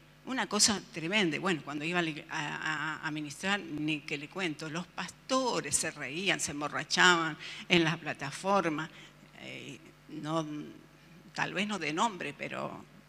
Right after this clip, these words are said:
es muy conocido. Este, cuan-, los que vi-, fueron a ver qué pasaba. Y, pero tremendo, claro, la iglesia no estaba preparada para todo eso. ¿Cómo se movió la iglesia? ¿Cómo se movió el pastor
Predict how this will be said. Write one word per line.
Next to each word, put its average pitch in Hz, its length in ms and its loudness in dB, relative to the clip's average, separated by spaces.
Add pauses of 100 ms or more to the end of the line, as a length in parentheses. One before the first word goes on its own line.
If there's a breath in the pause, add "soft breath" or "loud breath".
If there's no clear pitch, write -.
(140)
es - 200 -12
muy 208 160 -8
conocido. 165 600 -2 (720 loud breath)
Este, 156 560 0
cuan-, 156 280 -6
los 160 200 0
que 151 160 -4
vi-, 170 140 -2
fueron 220 400 2
a 165 100 8
ver 208 200 4
qué 185 120 -2
pasaba. - 800 6 (1200 loud breath)
Y, 190 520 2 (540)
pero 196 240 0
tremendo, 214 580 2
claro, 240 320 4 (320)
la 156 100 -4
iglesia 156 320 0
no 208 100 -4
estaba 208 340 8
preparada 156 440 6
para 147 220 0
todo 151 240 -4
eso. 151 260 2
¿Cómo 233 280 0
se 220 100 4
movió 185 360 4
la 143 100 -2
iglesia? 143 360 -4
¿Cómo 240 280 0
se 226 120 2
movió 180 320 2
el 156 100 2
pastor 151 520 0